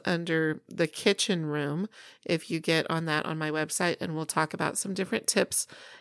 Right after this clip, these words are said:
uh, along the way. In the laundry room, I talk about this as what I call manager of the monkeys. We moms, and I don't mean our kids, as moms, we have all of these little pestering things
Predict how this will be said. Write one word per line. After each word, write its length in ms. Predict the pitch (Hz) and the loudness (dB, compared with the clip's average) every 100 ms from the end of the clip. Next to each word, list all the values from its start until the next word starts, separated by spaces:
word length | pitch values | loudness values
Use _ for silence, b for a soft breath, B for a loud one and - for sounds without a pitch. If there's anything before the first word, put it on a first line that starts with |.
| B | B
uh, 280 | 202 185 175 | 2 4 4
along 360 | - 190 185 190 | 2 0 0 0
the 80 | 180 | 2
way. 260 | 170 196 - b b b b b - | 2 2 -2 b b b b b 4
In 160 | 214 214 | 8 8
the 100 | 202 | 8
laundry 400 | 196 208 247 269 | 8 8 8 8
room, 260 | 294 330 - B B B B - | 8 6 0 B B B B 8
I 300 | 240 311 359 | 10 10 8
talk 400 | - 285 277 294 | 6 8 8 10
about 380 | 247 247 240 | 10 12 10
this 400 | 254 247 240 - - | 8 8 8 4 6
as 580 | 220 202 190 196 190 - | 8 10 10 6 2 0
what 180 | 190 190 | 4 4
I 120 | 208 | 4
call 300 | - 165 170 | 4 6 6
manager 440 | 175 185 196 185 | 6 4 4 4
of 100 | 175 | 4
the 60 | 175 | 4
monkeys. 600 | 165 160 - - - - - B B B B B B - | 4 2 0 -2 0 -2 -4 B B B B B B -4
We 360 | 175 196 247 | 4 8 8
moms, 540 | 269 277 202 156 156 170 | 10 10 10 8 4 4
and 100 | 156 | 6
I 60 | |
don't 180 | 175 180 | 6 4
mean 140 | 170 | 4
our 120 | 156 151 | 2 2
kids, 540 | 156 143 175 - - B B B B B _ - | 2 0 0 -2 -2 B B B B B _ 4
as 240 | 196 190 | 6 6
moms, 540 | 196 185 208 262 - - _ | 6 8 8 8 4 2 _
we 240 | 208 240 262 | 2 6 6
have 240 | 277 226 - | 6 6 6
all 320 | 233 262 285 | 8 10 10
of 160 | 247 226 | 8 6
these 260 | 233 220 | 2 4
little 340 | 240 277 277 - | 6 6 4 -2
pestering 680 | - 240 - 285 269 247 233 | 4 4 4 4 6 6 4
things 720 | - 226 226 175 160 - | 6 8 8 4 2 0